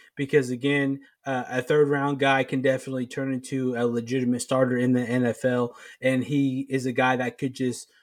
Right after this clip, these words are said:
you know, obviously get some playing time, but being able to learn from Chris Jones, Big O,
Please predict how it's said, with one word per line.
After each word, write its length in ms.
you 80
know, 80
obviously 360
get 140
some 140
playing 300
time, 360
but 160
being 240
able 220
to 140
learn 440
from 260
Chris 360
Jones, 680
Big 280
O, 420